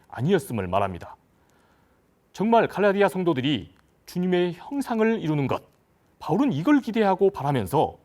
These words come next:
그걸 소망하면서 교회를 세웠다는 겁니다. 자신이 마치 이러한 형국을 여인이 해산하는 수고로 그렇게 자녀를 얻음같이 그런 마음으로 교회를 세웠다고 말하는 겁니다. 여러분, 그래서 이십 절에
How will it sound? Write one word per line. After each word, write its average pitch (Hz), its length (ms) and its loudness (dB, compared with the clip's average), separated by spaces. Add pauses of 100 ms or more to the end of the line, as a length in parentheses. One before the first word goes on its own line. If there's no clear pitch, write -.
(340)
그걸 202 240 0
소망하면서 208 880 0 (200)
교회를 127 320 2
세웠다는 123 380 -2
겁니다. 110 340 -4 (1120)
자신이 175 340 -4
마치 147 560 -2 (640)
이러한 208 260 2
형국을 160 540 2 (180)
여인이 185 440 -2
해산하는 226 680 -4
수고로 98 500 -4 (460)
그렇게 185 260 -4
자녀를 220 380 -2
얻음같이 196 640 0 (320)
그런 185 280 -4
마음으로 190 420 2
교회를 143 340 0
세웠다고 117 580 -2
말하는 104 280 0
겁니다. 90 360 -10 (1000)
여러분, 135 160 -2
그래서 131 380 0
이십 120 260 -6
절에 92 320 -6